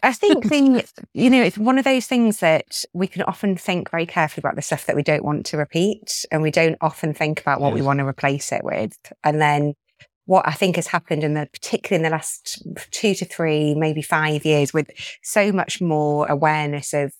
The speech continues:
Speaker 1: parenting strategies, parenting philosophies and approaches,
Speaker 2: Mm-hmm.
Speaker 1: people can then think about these very particular ways that they would like to parent that don't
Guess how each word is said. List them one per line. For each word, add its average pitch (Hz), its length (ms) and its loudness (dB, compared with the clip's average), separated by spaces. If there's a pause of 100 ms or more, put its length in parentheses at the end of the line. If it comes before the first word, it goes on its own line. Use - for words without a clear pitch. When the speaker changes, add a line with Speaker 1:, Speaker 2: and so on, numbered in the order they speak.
(200)
Speaker 1:
parenting 143 580 -2
strategies, 185 680 -2
parenting 143 560 -2
philosophies 147 580 -6
and 139 80 -6
approaches, - 800 -4 (340)
Speaker 2:
Mm-hmm. 208 280 -2 (280)
Speaker 1:
people 185 240 2
can 196 460 2
then 156 300 2
think 165 340 0
about 143 360 0
these 151 280 -4
very 190 260 -2
particular - 640 -2
ways 143 340 0
that - 200 -2
they 143 220 2
would 143 180 -2
like 147 300 0
to - 120 -8
parent 135 680 0
that - 120 0
don't 165 220 4